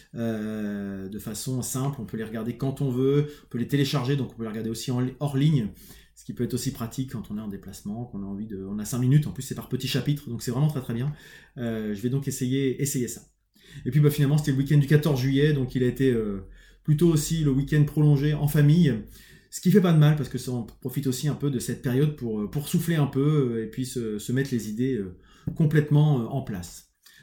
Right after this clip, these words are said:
Donc, euh, clairement, j'ai déjà commencé un petit peu à le faire, mais je vais faire un petit, un petit bilan des, des plus et des moins de la semaine écoulée.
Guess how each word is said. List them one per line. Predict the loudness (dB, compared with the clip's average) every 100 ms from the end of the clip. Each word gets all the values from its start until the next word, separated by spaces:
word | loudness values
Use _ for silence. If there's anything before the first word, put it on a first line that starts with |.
| -2
Donc, | 0 4
euh, | 2 2 -2 -12 -20 -20 _ _ _ _ -2
clairement, | 2 4
j'ai | 4
déjà | 2 0
commencé | 0 0 -2
un |
petit | -2
peu | -2
à |
le | 0
faire, | 0
mais | 2
je |
vais | 0
faire | -2 -2
un |
petit, | -4 0 0 0 -2 -10 -6
un | -4
petit | 0 2
bilan | 2 2
des, | 2
des | 2
plus | 0 4 4 4 0 2
et | 4
des |
moins | 4 4 2 0 0
de | 2 2 -2
la | -6
semaine | -4 0 4 6 4 2
écoulée. | -2 0 -2 -4